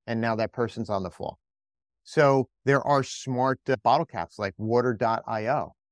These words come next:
that you can buy that'll remind you, "Hey, drink more water," or remind the family, "Mom's not drinking enough." Again, these are little things that on one hand are gadgets, but on the other hand,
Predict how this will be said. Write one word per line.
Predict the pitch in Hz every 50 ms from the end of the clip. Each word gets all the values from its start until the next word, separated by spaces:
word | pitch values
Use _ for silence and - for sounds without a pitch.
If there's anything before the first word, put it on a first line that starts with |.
| _ _ _
that | 101 104
you | 110
can | - 123 101
buy | - 82 76 87 120 131
that'll | 120 117 113 113 110 117 117 110
remind | 101 123 127 131 131 131 139 180 214 214 165 120
you, | 107 80 73 - _ _ _
"Hey, | 185 254 294 214 107 101 - _ _ _ _ _ _
drink | - - 92 95 95 -
more | 113 120 127 135
water," | 139 156 185 190 170 131 90 - - _ _ _ _ _
or | - 117 113
remind | 117 117 110 107 104 104 113
the |
family, | 113 - - 180 170 147 113 95 82 76 _ _ _ _ _ _
"Mom's | 92 92 98 95 -
not | 113 104 104 104
drinking | - - 135 131 127 127 107
enough." | 98 78 78 80 90 _ _
Again, | - 156 151 147 208 202 160 131 123 - _ _ _ _ _ _ _
these | - 170 175 143
are | 175 160 156
little | 143 156 196 202 196 170 156
things | - _ - 226 208 185 165 156 139 -
that | 143 127
on | 123 120 120
one | 123 135 139 143
hand | 143 139 127 123 120 117 113 -
are | - 113 107
gadgets, | - 135 143 160 165 147 - 113 107 101 - _
but | - 113
on | 110 107 104
the | 107 117
other | 143 170 160
hand, | 131 123 113 107 104 101